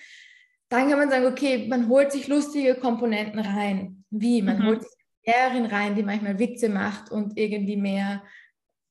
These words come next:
Speaker 1: nicht Yoga zu ernst sieht und einfach
Speaker 2: Mhm.
Speaker 1: mal lächelt und irgendwie was vielleicht auch Spontanes einbringt.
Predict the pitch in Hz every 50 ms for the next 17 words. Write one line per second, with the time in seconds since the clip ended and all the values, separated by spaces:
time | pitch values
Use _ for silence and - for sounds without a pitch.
0 | _ - - - - - - - 233 226 214 220 - 226 220 214 226 233 226 226
1 | - - 247 - - 185 196 202 214 240 233 - - - - 247 233 220 220 220
2 | 214 - 208 214 196 196 190 190 254 208 226 262 214 226 262 - - - _ _
3 | _ _ - 427 - - - - - - - 240 233 214 214 220 214 - - -
4 | - - - - - 220 233 226 226 226 202 220 214 196 202 220 220 - - -
5 | - - 226 202 208 214 214 - - - - - - 233 226 220 240 220 226 233
6 | 240 247 247 247 - - 208 220 233 254 254 247 247 - 226 233 233 240 240 240
7 | 240